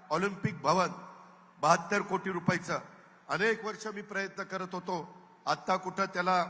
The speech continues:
गती मिळाली आणि ते काम सुरू झालेलं आहे. पिंपरी चिंचवड महानगरपालिकेचं पण मुख्यमंत्री महोदय इतके सुंदर आयुक्तालय आम्ही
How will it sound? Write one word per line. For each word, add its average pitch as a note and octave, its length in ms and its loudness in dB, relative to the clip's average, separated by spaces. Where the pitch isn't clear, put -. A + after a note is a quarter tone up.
गती F3 220 -2
मिळाली F#3 380 -2
आणि F3+ 160 -2
ते F3+ 160 -6
काम F3 280 -2
सुरू E3+ 240 -8
झालेलं E3 340 -2
आहे. D#3 120 -6
पिंपरी E3+ 300 -4
चिंचवड F#3+ 520 -2
महानगरपालिकेचं F#3+ 1040 0
पण G#3 200 -8
मुख्यमंत्री F#3+ 480 -8
महोदय G3+ 320 -2
इतके G3+ 280 -6
सुंदर G#3+ 400 -6
आयुक्तालय G#3+ 580 0
आम्ही G#3 260 -4